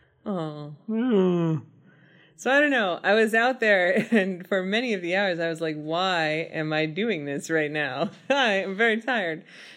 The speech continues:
Speaker 1: And so I'm signed up for a hundred miler in Missouri at the beginning of December,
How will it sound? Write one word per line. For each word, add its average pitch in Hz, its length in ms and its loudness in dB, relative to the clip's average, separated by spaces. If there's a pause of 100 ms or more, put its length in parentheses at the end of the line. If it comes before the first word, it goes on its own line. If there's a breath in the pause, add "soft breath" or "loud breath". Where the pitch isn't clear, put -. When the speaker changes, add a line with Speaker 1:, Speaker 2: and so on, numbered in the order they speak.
(100 loud breath)
Speaker 1:
And 190 120 -4
so 202 100 4
I'm 208 100 2
signed 311 320 0
up 254 140 0
for 220 140 0
a 175 60 0
hundred 214 480 -4
miler 180 600 -4
in 175 220 -4
Missouri 165 680 -2
at 160 140 -10
the 160 60 -8
beginning 160 380 -4
of 156 100 -6
December, 151 640 -4